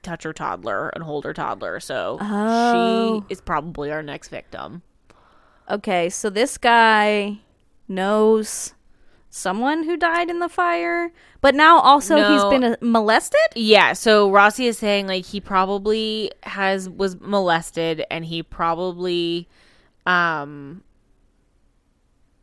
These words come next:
Speaker 1: they, that's probably his, like, story that he uses, like, um, when he goes to these things, 'cause they all have to tell a story, and so it's like, it's not fake, like, it's an
Speaker 2: Oh.
Speaker 1: actual traumatic story of what happened to him.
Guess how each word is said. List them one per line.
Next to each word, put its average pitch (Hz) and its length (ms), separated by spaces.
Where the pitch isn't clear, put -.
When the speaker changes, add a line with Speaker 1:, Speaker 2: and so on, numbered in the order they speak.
Speaker 1:
they, 175 800
that's 185 300
probably 175 540
his, 180 280
like, 156 360
story 170 520
that 147 160
he 160 160
uses, 165 1000
like, 147 480
um, 151 680
when 180 180
he 185 120
goes 160 300
to - 80
these 208 140
things, 269 220
'cause 208 100
they 175 100
all 151 120
have 151 160
to - 80
tell 143 220
a 147 40
story, 147 420
and 175 140
so 156 140
it's 143 180
like, 139 220
it's - 100
not 233 180
fake, 170 360
like, 160 180
it's 175 120
an 180 100
Speaker 2:
Oh. - 20
Speaker 1:
actual 175 460
traumatic 147 480
story 123 420
of 143 140
what 135 200
happened 135 440
to 143 120
him. 135 280